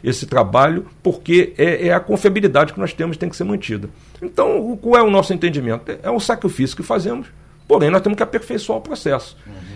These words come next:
E entendemos muito bem que a sociedade tem por, por, por nós esse respeito e, e essa confiança exatamente porque nós nunca faltamos, nós estamos lá na ponta.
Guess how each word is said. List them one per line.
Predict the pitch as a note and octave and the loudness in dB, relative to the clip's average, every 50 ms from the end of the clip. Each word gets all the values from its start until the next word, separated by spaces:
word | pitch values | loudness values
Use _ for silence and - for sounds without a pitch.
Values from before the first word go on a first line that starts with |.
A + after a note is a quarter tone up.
| - | -10
E | - - A#3+ | -4 -2 -2
entendemos | A#3 A3+ A#3 A3 F#3+ D3 F3 F3+ F3+ D#3+ | 0 2 4 4 6 6 6 4 4 4
muito | E3 G#3+ G#3+ - G3 | 2 0 -2 0 0
bem | E3+ F#3+ G#3 | 0 0 0
que | G#3 - | 0 -2
a | G#3+ | -2
sociedade | - C#4 G#3+ - - C4 A3+ E3+ C#3 C#3 C#3 D3+ G3 G3 - C4 G3+ - - - | -2 -4 -4 -4 -2 -2 -2 0 2 2 2 2 -2 -4 -6 -8 -10 -12 -4 -2
tem | A#3 B3 C4+ A#3+ | -2 0 0 -2
por, | - - F3 E3+ D#3+ D#3 | -2 0 0 0 0 0
por, | - E3+ D3+ - | -2 -2 -2 -2
por | - B2+ D#3 A#2+ | -2 -2 -2 0
nós | B2 B2+ A#2+ A2 G2+ G2 G#2 | 0 0 2 2 0 0 0
esse | C#3 - - C#3 D3 C#3 C3 - C3 | -2 -2 0 0 -2 -2 -2 -4 -4
respeito | A#2 A2 A2 - - - D3+ E3+ F#3 F3+ - - A2 G2+ G2+ - - - - - - | -4 -2 -4 -6 -6 -2 0 0 0 0 -4 -8 -10 -12 -12 -14 -20 -20 -20 -8 -2
e, | - D3+ D3+ - C#3 C3 | 0 2 2 2 2 4
e | C#3 | 6
essa | C3+ C#3 C3 - - C#3+ | 6 6 4 4 0 -2
confiança | C3+ - - F3+ F3 - - - A#3 - F4 | -2 -2 -2 -4 -4 -2 -4 -4 -2 -2 -4
exatamente | A#3+ D4+ D#4 - - D4 A3 G#3+ G#3+ - | -4 -4 -4 -4 -4 -2 -2 -4 -4 -4
porque | - A#3 | -6 -2
nós | A3 G#3+ G3+ | 0 2 2
nunca | G#3 A3 G#3+ G3+ | 2 2 0 -2
faltamos, | - - B3 G3+ - A3+ D#3 B2+ B2+ | -4 -4 -4 -4 -2 -2 -2 0 0
nós | C#3+ C#3+ | -2 -2
estamos | - G3+ A#3 B3+ | -2 -2 -2 -2
lá | C4 A#3+ | -2 -4
na | B3 B3+ | -4 -4
ponta. | - - E3+ B2+ G2 - - - - | -2 0 0 0 0 -2 -6 -16 -20